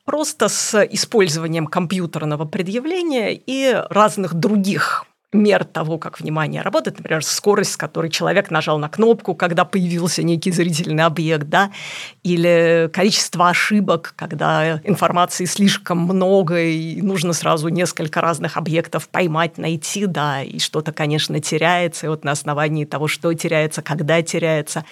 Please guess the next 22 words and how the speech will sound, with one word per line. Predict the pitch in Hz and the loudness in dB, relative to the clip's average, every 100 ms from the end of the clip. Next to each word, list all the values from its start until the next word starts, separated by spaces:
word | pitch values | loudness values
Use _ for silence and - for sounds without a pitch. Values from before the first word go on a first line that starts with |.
| - - - | -20 -20 -8
можно | 160 165 170 156 | -2 0 0 -2
пытаться | 185 156 151 - 143 147 143 - | 0 0 -2 -4 -4 -2 -2 0
понять, | 175 175 185 - | 2 0 -2 -2
как | 151 151 | -4 -2
работает | 151 143 147 147 143 - | -2 -2 -4 -6 -6 -2
внимание. | 190 175 120 | 0 0 -2
Причём | - 143 214 | -8 -4 0
мы | 220 | 0
так | 208 190 - - - - - | 0 -2 -4 -20 -20 -20 -8
в | - | 2
то | 202 | 2
время | 196 254 262 208 | 4 2 2 0
шли | - 202 | 2 0
довольно-таки | 185 170 190 180 214 151 208 | 2 0 0 -2 -2 -4 -4
в | |
стык | - - 175 | -4 -4 -2
за | 147 143 | -2 -4
тем, | 165 143 | -2 -4
что | - 147 143 147 147 _ - | -4 -6 -6 -6 -10 _ -10
происходило | 156 147 - 160 156 156 143 147 | -6 -4 -4 -4 -2 -2 -4 -4
на | 151 147 151 151 147 147 | -4 -2 -2 -2 -2 -4
Западе. | 143 214 294 294 208 180 151 180 | -4 -2 -2 -2 -4 -4 -2 -2